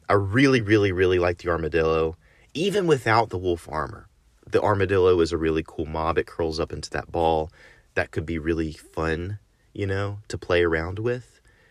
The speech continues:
And also, the, the savanna thing, bringing some life to that tired old biome.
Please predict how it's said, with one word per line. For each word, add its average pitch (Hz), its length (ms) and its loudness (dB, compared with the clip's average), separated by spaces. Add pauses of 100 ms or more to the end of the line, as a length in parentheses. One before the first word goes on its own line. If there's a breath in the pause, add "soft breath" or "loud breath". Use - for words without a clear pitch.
(280 soft breath)
And 104 80 4
also, 104 600 2
the, 95 220 -2
the 92 200 -6
savanna 90 480 -2
thing, 90 340 -4
bringing 82 360 -4
some 71 220 -10
life 76 300 -2
to 82 120 -8
that 73 240 -6
tired 87 440 0
old 73 200 -2
biome. 90 280 0